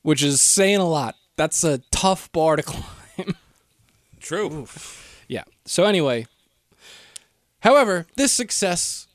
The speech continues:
Speaker 1: that the Persians are enjoying, they burned Athens to the ground, they've killed the Spartan king. Looks like everything's looking great. It doesn't last,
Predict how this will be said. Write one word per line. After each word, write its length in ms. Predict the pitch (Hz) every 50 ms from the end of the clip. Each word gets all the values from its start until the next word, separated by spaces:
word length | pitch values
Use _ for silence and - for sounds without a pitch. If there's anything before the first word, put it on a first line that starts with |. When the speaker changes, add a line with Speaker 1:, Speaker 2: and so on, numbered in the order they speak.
| _ _ _ _ _ _
Speaker 1:
that 120 | 160 147
the 60 | 143
Persians 440 | - - 180 185 185 175 180 175 160
are 60 | 160 156
enjoying, 500 | 151 147 143 156 151 156 156 156 151 147
they 100 | 143 127
burned 380 | 117 123 - 165 165 165 165 160
Athens 420 | 160 143 143 - - 135 123 -
to 60 | -
the 100 | 123 123
ground, 340 | 117 131 127 123 123 123 117
they've 140 | 113 - -
killed 340 | - - 175 165 156 147 135
the 60 | 131
Spartan 420 | - - - 139 127 120 127 131
king. 360 | 120 - 123 120 117 113 110 113 _ _ - - _ _ _ _ _ _ _ _ _ _
Looks 260 | - 196 208 - - -
like 160 | 214 202 202
everything's 320 | 214 240 240 247 240 208 214
looking 260 | 226 208 - 214 208
great. 260 | 208 214 170 120 - _ _ _ _ _ _ _ _ _ _ _ _ -
It 160 | 135 123 - _ _ _
doesn't 300 | 196 214 214 202 220 202
last, 600 | 190 214 220 185 104 - - - - - -